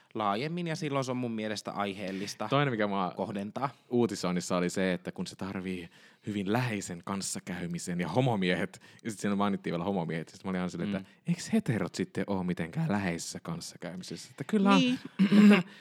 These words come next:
Speaker 2: se on vaan, me ollaan niin hemmetin intiimisti toistemme kanssa ja
Speaker 1: Kyllä,
Speaker 2: läheisesti ja
Speaker 1: kyllä.
Speaker 2: lähellä, että
Speaker 1: Mm.
Speaker 2: <laughs> sekin vähän nauratti tässä tilanteessa. Mutta apinarokko, ö, hyvä, että ei ole, ö,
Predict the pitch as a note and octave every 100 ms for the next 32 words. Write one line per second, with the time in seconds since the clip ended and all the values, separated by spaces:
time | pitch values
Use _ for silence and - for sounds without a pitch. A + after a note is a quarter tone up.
0 | E3+ C#3 B3 D#3+ F#3 C#3+ G#3 F#3 A#2+ E3
1 | E3 E3+ B2+ F#2+ F#2+ F#2 G2+ F2+ E2+ E2
2 | - - F#2+ F2+ - E2 - C#3+ C3 A2
3 | G#2 A2+ G#2 E2+ - - C3+ B2 A2 G2
4 | F2+ F2 E2 D2+ - F2 - - - -
5 | F3+ A3 D#3+ - - - F#3 - F3 D#3
6 | - F2+ F2+ E2 E2 E2+ D#2+ - D#2 D#2+
7 | F#2 - A#2+ A#2 A#2+ D3 E3 E3+ F3 C#3
8 | A#2+ - G#2 - - - - - E3 D#3+
9 | D#3+ D#3+ E3+ G3+ F#3+ D3 C3+ C3+ C3